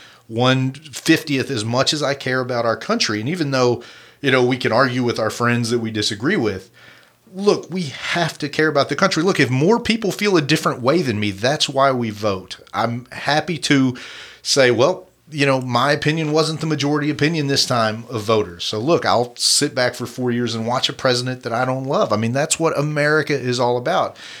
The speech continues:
I mean, you suffer through the bad times to get to the good times. We all have baseball teams or sports teams that we watch. Look,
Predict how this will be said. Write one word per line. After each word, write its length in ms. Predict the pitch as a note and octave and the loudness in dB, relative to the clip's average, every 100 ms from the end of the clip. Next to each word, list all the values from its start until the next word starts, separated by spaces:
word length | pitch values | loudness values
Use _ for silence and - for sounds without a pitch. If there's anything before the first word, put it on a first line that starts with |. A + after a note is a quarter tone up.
| - | -2
I 80 | B2 | 2
mean, 160 | D3+ | 4
you 80 | C#3+ | 4
suffer 360 | C3 E3+ D#3+ D#3+ | 4 4 2 0
through 180 | E3 D#3+ | 0 0
the 100 | C#3 | 2
bad 280 | C3 C3+ | 2 2
times 440 | B2+ C3 C#3 D3+ - | 2 2 2 0 -4
to 200 | - D#3 | -4 -4
get 200 | E3 E3+ | -4 -4
to 80 | E3 | -6
the 80 | |
good 200 | E3 A#3 | -4 -4
times. 280 | A#3+ A#2+ A2 | 0 0 0
We 100 | B2+ | 0
all 140 | D#3 D3 | 2 2
have 200 | D3+ C3 | 0 0
baseball 420 | E3 E3+ D#3+ C3+ | 0 0 0 0
teams 340 | - C3 A#2 | 0 -4 -2
or 60 | G#2+ | -6
sports 340 | - G#3+ A3+ | -6 -6 -4
teams 240 | - D3 A#2+ | -2 -2 -2
that 80 | B2+ | -4
we 100 | A#2+ | 0
watch. 320 | A2+ G#2+ - | 0 0 2
Look, 240 | A3+ - | 0 0